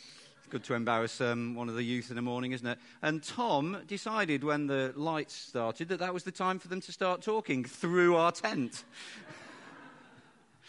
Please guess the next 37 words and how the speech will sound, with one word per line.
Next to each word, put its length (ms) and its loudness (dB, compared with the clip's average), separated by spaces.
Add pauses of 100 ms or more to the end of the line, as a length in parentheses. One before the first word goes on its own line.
(720)
So, 280 6
um, 320 4 (180)
yeah, 300 4 (120)
but, 300 -2
um, 460 2
yeah, 180 2
we've 160 2
been 160 2
part 240 2
of 60 -4
this 100 -6
family, 300 -2
and 100 -6
I 80 -4
think, 300 -10
I 40 -20
think 160 -10
we 80 -8
still 220 -6
feel 260 -2
part 280 -2
of 40 -12
this 120 -6
family. 340 -4 (400)
We're 80 -10
just 180 -14
part 220 -2
of 100 -6
this 120 -8
family 480 -2
living 280 -2
up 140 -4
in 100 -2
Manchester 440 -4
at 40 -4
the 80 -6
moment. 400 -4